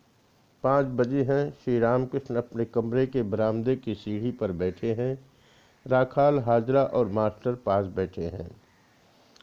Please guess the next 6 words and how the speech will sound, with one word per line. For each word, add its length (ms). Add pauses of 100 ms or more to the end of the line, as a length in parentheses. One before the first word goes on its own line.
(120)
हाजरा 400
का 160
भाव 380
है, 160
'सोहम, 680 (380)
मैं 400